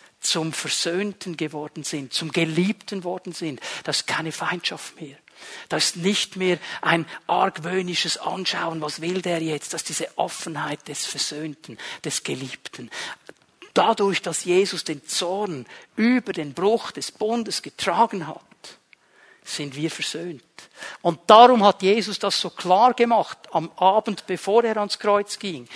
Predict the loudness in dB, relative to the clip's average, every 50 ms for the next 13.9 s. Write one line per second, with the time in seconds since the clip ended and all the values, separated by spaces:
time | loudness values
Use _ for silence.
0 | -14 -12 -12 -12 -2 2 4 4 4 4 4 4 2 2 2 0 -2 -4 -2 0
1 | 0 -2 0 -2 -2 -2 -2 -2 -2 -4 -4 -4 -6 -6 -2 -2 -2 -2 -2 -6
2 | -8 -8 -6 -6 -6 -6 -6 -4 -4 -2 0 2 2 2 2 2 0 2 0 0
3 | 0 0 -2 -4 -2 -2 -2 -4 -6 -8 -8 -8 -10 -8 -4 0 0 0 2 2
4 | 2 0 0 -2 -6 -6 -6 -4 -4 -4 -4 -4 -6 -8 -10 -10 -6 -2 -2 0
5 | 0 0 -2 -6 -8 -8 -8 -8 -6 -8 -8 -4 -2 0 0 0 0 -2 -4 -6
6 | -4 -2 -2 -2 -4 -6 -10 -4 -2 -2 0 0 0 -2 -2 -4 -8 -10 -10 -10
7 | -10 -8 -6 -6 -6 -6 2 4 4 4 4 4 0 0 0 0 0 -2 -2 -2
8 | -4 -6 -8 -8 -10 4 _ 10 10 10 10 8 6 4 4 4 0 -2 -2 -4
9 | -4 -2 0 2 0 0 0 -4 -8 -6 4 6 6 6 6 6 8 8 8 8
10 | 4 -2 -6 -4 -4 -2 2 2 2 2 2 -2 -6 -6 -2 0 0 0 -2 -2
11 | -8 -8 -8 -8 -8 -8 2 2 4 4 4 4 6 6 6 6 4 2 2 4
12 | 6 10 10 10 10 8 6 0 -6 -14 _ _ _ _ _ _ _ _ _ _
13 | _ _ _ _ -20 _ _ -6 4 6 6 6 8 6 8 8 8 8